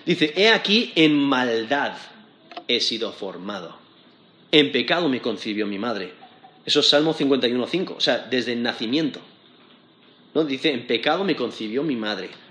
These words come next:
¿Por qué ocurre eso? Nos dice Romanos cinco doce, "Por tanto, como el pecado entró en el mundo por un hombre,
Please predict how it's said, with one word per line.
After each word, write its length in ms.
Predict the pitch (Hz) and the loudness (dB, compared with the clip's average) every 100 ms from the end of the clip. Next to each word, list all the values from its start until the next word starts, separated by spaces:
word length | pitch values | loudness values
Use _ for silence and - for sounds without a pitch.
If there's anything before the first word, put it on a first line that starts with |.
| - - - - - - - _ - | -20 -20 -20 -20 -20 -20 -20 _ 0
¿Por 140 | 147 | 4
qué 80 | 170 | 6
ocurre 320 | 185 196 190 | 4 6 6
eso? 160 | 220 147 | 4 2
Nos 140 | 117 | 0
dice 200 | 147 165 | 0 4
Romanos 340 | 147 151 156 151 | 4 6 4 2
cinco 260 | 156 151 | 2 6
doce, 320 | 160 220 127 - - - | 6 4 2 -6 -12 0
"Por 160 | 160 156 | 2 4
tanto, 280 | 175 165 | 4 4
como 180 | 156 143 | 4 4
el 80 | 139 | 4
pecado 760 | - 147 - - 226 262 269 | 4 2 2 4 6 8 8
entró 340 | 233 185 208 233 | 8 6 6 6
en 60 | |
el 100 | 220 | 6
mundo 320 | 202 233 226 220 | 6 6 6 6
por 200 | 165 226 | 6 6
un 120 | 330 | 8
hombre, 540 | 196 147 131 175 254 | 8 6 4 2 -2